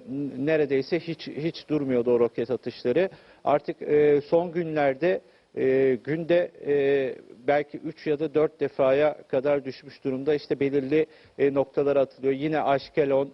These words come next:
e, Tel Aviv hattı, e, y-, bir Siderot hattı,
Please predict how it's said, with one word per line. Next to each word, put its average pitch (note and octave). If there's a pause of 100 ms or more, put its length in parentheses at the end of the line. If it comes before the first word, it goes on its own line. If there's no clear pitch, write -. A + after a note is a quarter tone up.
e, C3+
Tel D3
Aviv C#3
hattı, B2+ (340)
e, A#2+ (520)
y-, D3
bir D#3
Siderot C#3+
hattı, D3